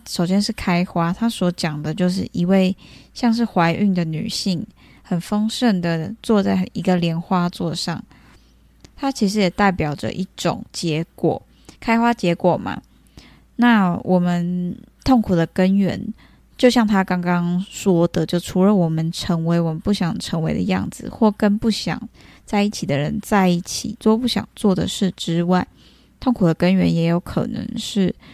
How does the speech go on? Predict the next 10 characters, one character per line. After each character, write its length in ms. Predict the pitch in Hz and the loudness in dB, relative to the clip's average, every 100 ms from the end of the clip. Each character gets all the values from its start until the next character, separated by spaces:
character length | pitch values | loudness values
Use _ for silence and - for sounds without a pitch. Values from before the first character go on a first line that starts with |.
| - - - | -20 -20 -2
追 240 | 202 196 | 2 4
求 440 | 202 - 180 - - - | 2 -2 -2 -4 -8 -6
一 120 | 175 | -6
些 840 | 175 - 165 160 151 151 - - - - | -6 -4 -2 0 -2 -4 -8 -12 -16 -6
不 100 | 208 | -6
存 240 | - 160 | -2 -4
在 140 | 165 170 | -2 -4
的 100 | - | -6
结 200 | - - - | -10 -10 -6
果。 240 | - - | -8 -8